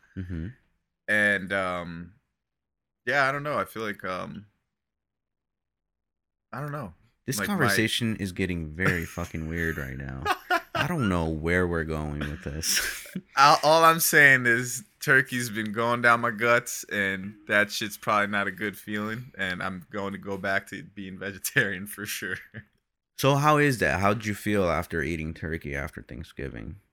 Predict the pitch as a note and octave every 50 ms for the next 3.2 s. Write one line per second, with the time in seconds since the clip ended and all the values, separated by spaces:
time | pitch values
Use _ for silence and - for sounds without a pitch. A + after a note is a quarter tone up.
0 | _ _ _ _ _ - A#2+ D3 F3+ G#2 A2 A#2 C#3 G3 A3+ - F#2 F2 E2+ -
1 | _ - G#2+ A2 A2 G#2+ G2+ - _ F#2+ G#2 A#2+ D#3 C3 - G2+ F#2+ F2+ G2 F#2
2 | F2+ F2+ F#2 G#2+ B2+ A2+ G2+ F2+ E2+ E2+ E2+ - D#2+ F2+ E2+ E2+ E2+ E2+ E2 E2
3 | F2 F2+ F#2